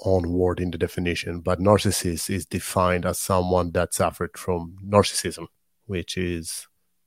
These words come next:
wasn't helpful. Um, I went to Wikipedia, always a good source of information,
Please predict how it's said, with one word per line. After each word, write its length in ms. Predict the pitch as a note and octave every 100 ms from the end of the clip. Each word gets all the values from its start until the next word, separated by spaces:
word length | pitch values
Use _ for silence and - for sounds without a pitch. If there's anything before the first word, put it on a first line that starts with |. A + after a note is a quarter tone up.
| _
wasn't 260 | G2 F2+ E2
helpful. 360 | D#2+ - - - - - - _ -
Um, 300 | F#2+ F#2 F2+
I 40 |
went 180 | G2 A2+
to 60 | A2
Wikipedia, 580 | A2 - - A2+ C3 - - - -
always 720 | G#2 G#2 G#2 F#2 F2 - - _ _ _
a 120 | F#2+
good 320 | E2 F#2+ F#2
source 300 | - G2 F2
of 100 | F2+
information, 680 | F#2 F2+ G2 F2+ E2+ - G2+